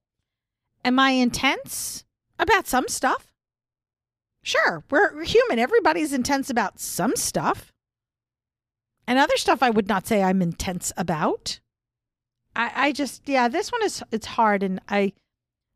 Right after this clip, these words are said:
I think to say, to say things like "Kinksters love harder," to me falls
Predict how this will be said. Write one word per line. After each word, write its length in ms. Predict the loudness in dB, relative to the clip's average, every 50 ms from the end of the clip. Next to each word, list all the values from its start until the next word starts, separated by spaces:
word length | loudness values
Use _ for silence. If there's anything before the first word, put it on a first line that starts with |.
| _ -2
I 80 | -2 -2
think 220 | 0 -2 -6 -4
to 100 | -4 -6
say, 600 | -6 -2 0 2 2 4 4 2 2 0 -2 -6 -10 _ _ _ _ _ _ _ _ _ _ _ _ _ _ _ _ _ _ _ _
to 100 | -6 -4
say 120 | 0 2 2 2
things 260 | 2 -2 -6 -4 0 2
like 280 | 2 2 0 -4 _ _ _ _ _ -4
"Kinksters 480 | -2 -2 0 0 -2 0 0 0 0 2
love 300 | 2 4 4 2 2 -2
harder," 500 | -2 0 0 2 0 0 -4 -8 -10 _ _ _ _ _ _ _ _ _ _ -6
to 100 | -2 0
me 280 | 0 2 2 2 2 0
falls 680 | 0 4 6 6 8 8 8 8 8 6 6 4 2